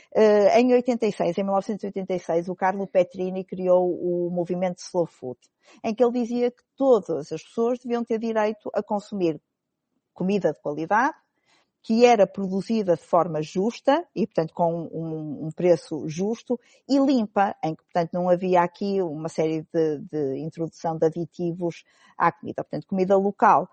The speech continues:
Hum, e nós sabemos que a comida faz muitas milhas, não é? Até chegar à nossa mesa, porque é diferente eu comprar uma alface que é produzida aqui na região de Aveiro, de eu estar a com-,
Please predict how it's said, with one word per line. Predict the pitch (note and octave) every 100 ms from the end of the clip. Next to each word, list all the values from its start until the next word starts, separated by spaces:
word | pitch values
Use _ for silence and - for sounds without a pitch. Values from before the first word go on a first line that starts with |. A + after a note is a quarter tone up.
| _ - _ _
Hum, | G3+ G#3 G#3 G#3 G#3 G#3 G#3+ A#3 - _ _ A3
e |
nós | G#3 E3+
sabemos | G3+ F#3 F#3+ G3
que | - G3+
a |
comida | - G3+ G3+ G#3 A3
faz | A3 G3 G#3 -
muitas | G3+ A3+ A3+ A3+ A#3
milhas, | B3 A#3 F#3 E3+ E3+
não | D#3+
é? | F3
Até | - F3
chegar | - E3
à | F3
nossa | F3+ - A#3
mesa, | A#3 F3 C#3
porque | - _ D3+
é | D3+
diferente | E3+ F#3 F3 F3+
eu |
comprar | E3+ F3+ F3+ F#3 F3+ D#3
uma | E3 E3+
alface | E3 - F3 D#3 -
que |
é | D#3+
produzida | - E3 E3+ G3 F3 D3+
aqui | - F3
na | D#3
região | - D#3+ D#3+
de |
Aveiro, | F3+ F#3+ G#3+ A#3+ D4
de | _ _ _ A3+
eu |
estar | - G#3+
a | G#3+
com-, | A3 A3